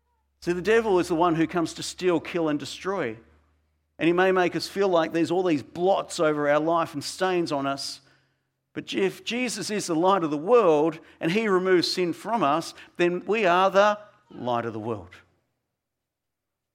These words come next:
We may see ourselves with stains, but Jesus sees us clean.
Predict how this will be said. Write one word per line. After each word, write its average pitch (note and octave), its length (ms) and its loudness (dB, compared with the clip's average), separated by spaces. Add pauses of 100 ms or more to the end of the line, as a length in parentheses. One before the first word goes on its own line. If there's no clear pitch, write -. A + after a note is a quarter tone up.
(360)
We F3+ 120 2
may G3 160 2
see F#3+ 240 2
ourselves F#3 520 0
with D#3 100 -4
stains, F#3 540 2
but D#3 140 -6
Jesus D#3+ 420 -2
sees D#3 320 -4
us C#3+ 180 -4
clean. B2 540 -8